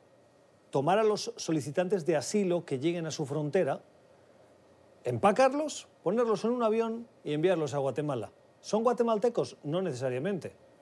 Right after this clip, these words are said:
Pueden ser mexicanos, o pueden ser de Haití o de cualquier país que lleguen por la frontera y que Estados Unidos, por el hecho de ser solicitantes de asilo,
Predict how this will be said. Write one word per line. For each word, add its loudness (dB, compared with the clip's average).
Pueden 2
ser 2
mexicanos, -2
o 0
pueden 4
ser 2
de 2
Haití 0
o 2
de -2
cualquier 2
país 2
que 0
lleguen 2
por -2
la -2
frontera 0
y -6
que 4
Estados 2
Unidos, 2
por -2
el 2
hecho 0
de 0
ser 0
solicitantes 2
de 4
asilo, 0